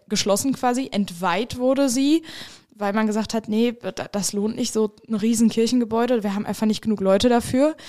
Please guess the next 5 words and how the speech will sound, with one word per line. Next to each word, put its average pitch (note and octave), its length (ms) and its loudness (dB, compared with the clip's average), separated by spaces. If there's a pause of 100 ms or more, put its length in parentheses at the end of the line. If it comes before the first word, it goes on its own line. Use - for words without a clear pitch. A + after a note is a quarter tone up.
(1080)
Ja, B3 320 4 (220)
ich, - 280 -2
äh, B3 120 4 (120)
wie, C#4 320 2
wie, D4 220 2